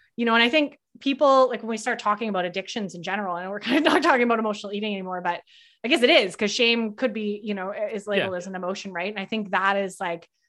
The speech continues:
Speaker 1: for most, according to, like, Gabor Mate, I'm a huge fan of his and the work that he does
Speaker 2: Same.
Speaker 1: in, like, the addiction space. He is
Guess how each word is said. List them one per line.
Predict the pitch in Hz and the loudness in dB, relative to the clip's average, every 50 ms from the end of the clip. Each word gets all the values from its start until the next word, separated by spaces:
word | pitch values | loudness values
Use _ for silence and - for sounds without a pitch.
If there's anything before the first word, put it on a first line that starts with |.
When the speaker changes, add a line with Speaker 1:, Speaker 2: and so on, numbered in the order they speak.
| _ _ - | _ _ 0
Speaker 1:
for | 247 247 233 | 2 4 4
most, | 220 208 202 202 196 208 220 262 254 - - 214 | 4 4 4 4 4 4 2 2 0 -2 -8 -10
according | 220 220 - 247 247 240 233 | -6 -2 0 2 4 4 4
to, | 220 208 190 185 _ - | 4 2 2 0 _ -6
like, | 190 180 185 180 | -6 -6 -4 0
Gabor | - 202 196 196 196 | 2 4 4 4 2
Mate, | 196 185 180 175 - 196 190 190 185 | 0 0 -2 -2 -4 -4 -4 -4 -4
I'm | 185 185 | -4 -6
a | 165 | -8
huge | - - 214 202 208 - | -6 -4 -2 -2 -2 -4
fan | - 185 185 185 | -6 -6 -6 -6
of | 175 175 | -8 -6
his | 185 185 185 180 185 | -6 -6 -6 -6 -8
and | 185 | -10
the | 180 180 | -8 -8
work | 175 175 - 196 | -8 -8 -8 -12
that | 175 | -12
he | - 202 190 | -10 -8 -4
does | 180 175 175 - 214 | -2 -2 -2 -2 -4
Speaker 2:
Same. | 202 180 | -6 -10
Speaker 1:
in, | 180 175 | -10 -10
like, | 175 180 175 - | -12 -12 -10 -8
the | 202 185 | -8 -8
addiction | 175 185 175 - - 214 214 | -6 -8 -8 -8 -8 -6 -8
space. | 208 208 - 240 233 254 277 269 - - - - - - - - - _ - | -6 -4 0 2 4 4 4 2 -4 -10 -16 -20 -20 -20 -20 -20 -20 _ 0
He | 240 247 240 240 233 233 220 | 2 4 4 6 4 4 2
is | 208 196 | 0 -2